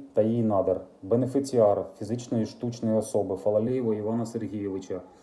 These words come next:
Проголошую та сповіщаю, що всі правочини та договори, які були утворені письмово або усно, шахрайським шляхом,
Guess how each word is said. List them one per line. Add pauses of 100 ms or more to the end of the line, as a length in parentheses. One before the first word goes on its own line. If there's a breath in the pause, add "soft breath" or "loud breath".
(200 loud breath)
Проголошую
та
сповіщаю,
що
всі
правочини
та
договори, (340 loud breath)
які
були
утворені
письмово
або
усно, (400 loud breath)
шахрайським
шляхом,